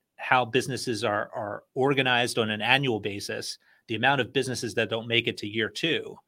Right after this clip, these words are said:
I mean, e-, e-, essentially within the first five years, almost fifty percent of the businesses that are formed, uh, again, within the United States, on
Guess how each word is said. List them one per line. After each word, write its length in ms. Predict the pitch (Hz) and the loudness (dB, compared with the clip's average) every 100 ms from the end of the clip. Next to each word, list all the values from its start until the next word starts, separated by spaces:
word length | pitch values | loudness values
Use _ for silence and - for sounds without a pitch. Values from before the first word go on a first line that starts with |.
| _ _ _ - | _ _ _ -12
I 40 | |
mean, 160 | 101 101 | -10 -6
e-, 240 | 107 120 | -6 -8
e-, 300 | - _ - | -10 _ -14
essentially 460 | - - 170 165 127 | 0 4 4 4 2
within 220 | 117 117 | 2 0
the 80 | 110 | -2
first 260 | 131 120 | 0 0
five 240 | - 110 110 | 0 -2 0
years, 300 | 156 131 113 | 0 0 -4
almost 420 | 110 113 - - | -8 -10 -10 -2
fifty 280 | 143 139 117 | -2 0 -4
percent 340 | 117 - 123 | -2 0 0
of 60 | 107 | -2
the 80 | |
businesses 460 | 101 120 120 - 104 | -2 -4 -4 -8 -12
that 120 | 101 | -10
are 80 | 98 | -10
formed, 580 | - 165 160 117 107 104 _ _ _ _ - | -8 -4 -2 -2 -4 -8 _ _ _ _ -6
uh, 160 | 104 - | -4 0
again, 300 | 120 123 107 | 6 6 6
within 260 | 107 127 | 2 2
the 60 | 117 | 2
United 280 | 104 101 107 | 2 0 0
States, 400 | - 175 113 - | 2 2 2 -2
on 160 | 107 | -8